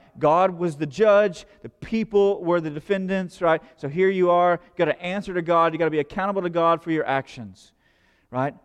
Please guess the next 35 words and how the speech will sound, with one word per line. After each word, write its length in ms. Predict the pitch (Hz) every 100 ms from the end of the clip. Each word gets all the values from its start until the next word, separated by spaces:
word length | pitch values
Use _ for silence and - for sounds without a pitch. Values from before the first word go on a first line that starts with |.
| _ _ -
And 240 | 143 135
yet, 480 | 175 185 131 - -
here 340 | - 185 190 170
Jesus 600 | 139 139 185 170 160 -
is 440 | 151 139 135 135
not, 460 | 143 143 175 196 _ _ _ _ _ _
the, 160 | 151
the 120 | 143 139
people 280 | 208 208
aren't 120 | 196 175
standing 260 | 190 190
before 320 | 165 - 175
him, 240 | 151 185 151
he 180 | 151 185
is 100 | 170
standing 280 | 165 156
before 320 | 143 - 139 127
them, 680 | 123 165 156 127 110 98 92 _ _
receiving 560 | 135 - 147 135 131 120
judgment 480 | 139 135 135 120 135
in 140 | 143
the 80 | 127
same 600 | _ _ 175 202 190 165
way 680 | 151 160 175 190 135 120 - _ _ _ -
that 100 | 131
in 140 | 139
Exodus 400 | 135 143 - 156
chapter 320 | - 165 156
seventeen 460 | 147 143 123 131 127
is 100 | 120
a 60 | 113
beautiful 420 | 127 135 131 _
picture 320 | - 110 - 95
of 280 | 101 104
this. 220 | 92 _